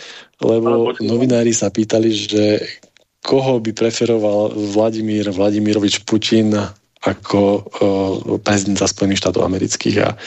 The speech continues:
Speaker 1: a mnohých to teraz možno zaskočí, ktorí o tom nevedia, ale povedal, že jednoznačne by preferoval to, keby, eh, prezident Biden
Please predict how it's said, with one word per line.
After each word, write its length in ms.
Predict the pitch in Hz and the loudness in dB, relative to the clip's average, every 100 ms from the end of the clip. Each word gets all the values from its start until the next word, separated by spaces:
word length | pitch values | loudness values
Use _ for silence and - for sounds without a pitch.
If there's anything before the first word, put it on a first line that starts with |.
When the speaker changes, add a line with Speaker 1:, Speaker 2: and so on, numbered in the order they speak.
| - - - | -12 -10 0
Speaker 1:
a 60 | 131 | 2
mnohých 560 | 147 160 143 143 117 | 4 2 0 -2 -2
to 80 | 127 | -2
teraz 320 | - 113 104 | 0 -2 -2
možno 240 | 113 104 104 | -4 -2 0
zaskočí, 560 | 147 - 127 - 135 127 | 0 0 -2 -2 -4 -2
ktorí 240 | 113 110 | 0 2
o 20 | 104 | 0
tom 220 | 107 120 | 0 2
nevedia, 400 | 139 123 127 117 - | 2 2 2 0 0
ale 160 | 120 | -2
povedal, 480 | 123 131 127 123 123 | 0 0 2 2 2
že 160 | 123 127 | 2 2
jednoznačne 800 | 175 214 135 110 117 113 123 107 | 2 2 -4 -2 -2 0 -2 -2
by 80 | |
preferoval 560 | - 117 - 113 92 85 - | 0 -2 0 0 0 -4 0
to, 160 | 120 117 - - - - - - - | -2 -2 -12 -12 -12 -12 -14 -6 -2
keby, 480 | 113 110 113 113 | 2 4 4 0
eh, 1040 | 104 - _ _ 165 _ - 104 98 98 98 110 | -4 -14 _ _ -20 _ -10 -6 -2 -4 -2 0
prezident 320 | 110 113 104 | 0 0 0
Biden 560 | 113 131 131 147 160 | 2 2 2 0 0